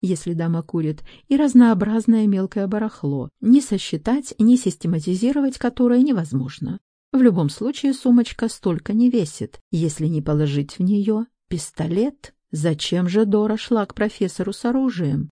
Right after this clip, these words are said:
Любопытно, услышим ли мы выстрел? Я начала фантазировать. А вдруг благообразный пожилой профессор на самом деле серийный маньяк и в своё время пришил кого-нибудь из её знакомых?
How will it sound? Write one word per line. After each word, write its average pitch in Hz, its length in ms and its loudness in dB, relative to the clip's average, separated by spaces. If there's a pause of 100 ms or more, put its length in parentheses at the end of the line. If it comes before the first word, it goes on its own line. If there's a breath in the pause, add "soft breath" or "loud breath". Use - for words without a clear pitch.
Любопытно, 196 1080 -2
услышим 156 640 -4
ли 220 140 2
мы 233 180 6
выстрел? 240 580 -2 (240)
Я 160 220 -2
начала 185 340 -4
фантазировать. 180 880 -2 (100)
А 165 180 0
вдруг 160 720 -2
благообразный 165 880 0
пожилой 175 380 -4
профессор 175 540 -6
на 208 120 -2
самом 180 420 -4
деле 226 360 0
серийный 170 640 0
маньяк 220 800 0 (120)
и 190 100 0
в - 60 -8
своё 180 440 0
время 185 360 0
пришил 190 520 0
кого-нибудь 175 680 -2
из 190 160 -2
её 175 340 0
знакомых? 233 800 -2